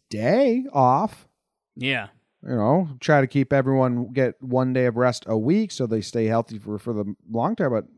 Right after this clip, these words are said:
Speaker 1: he's, he's not going anywhere. You, 'cause you can't, can't get that guy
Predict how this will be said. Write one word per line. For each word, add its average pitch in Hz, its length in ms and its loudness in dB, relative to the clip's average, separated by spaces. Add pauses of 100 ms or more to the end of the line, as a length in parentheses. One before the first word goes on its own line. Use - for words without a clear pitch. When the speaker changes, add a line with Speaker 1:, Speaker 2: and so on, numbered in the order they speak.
(180)
Speaker 1:
he's, 151 220 -4 (640)
he's 131 140 -14
not 208 160 -8
going 135 240 4
anywhere. 170 420 0 (580)
You, 123 140 -2
'cause 131 180 -2
you 123 80 0
can't, 151 360 4 (440)
can't 135 240 0
get 113 180 -2
that 110 140 -2
guy 98 340 -4